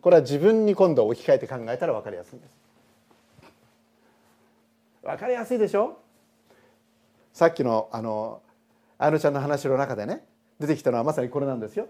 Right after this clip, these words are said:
自分が得意なもの。ね。自分がやりたいもの。そして、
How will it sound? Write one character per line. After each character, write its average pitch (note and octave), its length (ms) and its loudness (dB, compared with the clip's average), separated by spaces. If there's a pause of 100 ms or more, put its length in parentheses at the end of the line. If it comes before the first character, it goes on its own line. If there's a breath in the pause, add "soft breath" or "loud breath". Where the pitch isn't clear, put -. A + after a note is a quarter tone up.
(320)
自 C3 220 -10
分 F#3+ 240 -2
が E3 120 -4
得 D#3+ 280 -4
意 F3 80 2
な D3+ 140 0
も A#2 100 -2
の。 G#2+ 160 -6 (1000)
ね。 - 260 -2 (180)
自 E3 220 0
分 G3 160 -2
が A#2+ 80 -6
や B2+ 180 -4
り A3 140 -2
た G3+ 160 0
い E3+ 80 -2
も C3 140 -2
の。 F#2+ 140 -10 (680 soft breath)
そ - 160 2
し B3 100 -10
て、 B3 320 0